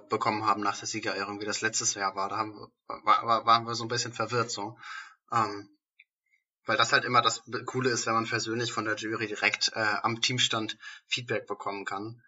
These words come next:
zu Portfolio und so. Das ist halt, das ist ganz cool. Das hatten wir bei der letzten H M. Das war ein bisschen schade, dass wir es jetzt hatten, aber ich weiß halt nicht, ob das Standard ist oder ob das dann letztes Mal nur so ein Extra war oder sowas. Ähm, weil bei uns die Jury auch teilweise schon abgereist war, glaub ich.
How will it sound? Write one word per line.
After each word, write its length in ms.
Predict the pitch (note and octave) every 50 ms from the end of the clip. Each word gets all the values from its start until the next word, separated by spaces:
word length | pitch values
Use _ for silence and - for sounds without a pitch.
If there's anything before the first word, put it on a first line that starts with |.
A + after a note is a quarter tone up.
| _
zu 180 | - - - -
Portfolio 560 | - - A2 - - G#2+ G#2 G#2 G#2+ G#2+ G#2
und 120 | G2 G2 G2+
so. 120 | - G#2
Das 160 | G#2+ G#2+ G#2 -
ist 140 | G#2+ -
halt, 120 | - G#2 - _ _ _ _ _ _ _ -
das 120 | - G2+
ist 80 | - -
ganz 220 | A2 G#2 G#2 - -
cool. 100 | - A2+
Das 160 | A2 G#2+ - A#2+
hatten 200 | A2+ - A2+ A2+
wir 100 | A#2 A2+
bei 120 | A2+ G#2+
der 180 | - G2+ G2+ G2+
letzten 360 | G#2 G2+ - - - G2+ A2
H 160 | G#2+ G#2 G#2
M. 200 | A2 A#2 A#2 A#2 - - - - - _
Das 140 | - - -
war 80 | G#2+
ein 40 | G#2+
bisschen 200 | G2+ - - G#2+
schade, 220 | - - G2+ G#2+ G#2
dass 140 | G#2 - -
wir 40 | G#2
es 120 | G2+ -
jetzt 200 | G2+ G2 - -
hatten, 240 | A2+ G#2+ - G#2 G2
aber 120 | G2 G2+
ich 100 | G2+ -
weiß 180 | G#2+ A2 A2+ -
halt 140 | A#2 G2 G2+
nicht, 140 | - -
ob 80 | - -
das 100 | - -
Standard 380 | - - G2 G#2 A2 A2+ G#2+ -
ist 160 | G#2+ - -
oder 100 | G2+ G2 F#2+
ob 100 | - -
das 100 | - -
dann 140 | - G2 F#2+
letztes 280 | G2 G2+ - - -
Mal 120 | - G2+ G2
nur 100 | G2 F#2+
so 100 | G2 G2+
ein 40 | G2
Extra 420 | - G#2+ - - - - G2+ F#2
war 200 | F#2 F2+ F#2 F2
oder 140 | E2+ F2+ F2
sowas. 460 | - - - - F#2+ G#2 - - - _ _ _ - - - - - - _ _ -
Ähm, 220 | G#2+ G#2+ G2+ F#2+
weil 100 | G2 G2+
bei 100 | G#2+ G#2
uns 200 | - G#2 G2+ -
die 80 | - -
Jury 300 | - G#2 G#2 - F#2+ F2+
auch 100 | - -
teilweise 380 | - G#2+ G#2 G2+ G2+ G2 -
schon 160 | - - -
abgereist 540 | - - - - - - F2+ F2+ F#2 - -
war, 100 | G2 G2
glaub 240 | - F2+ F2+ F#2+ G2
ich. 220 | G#2 G#2+ - -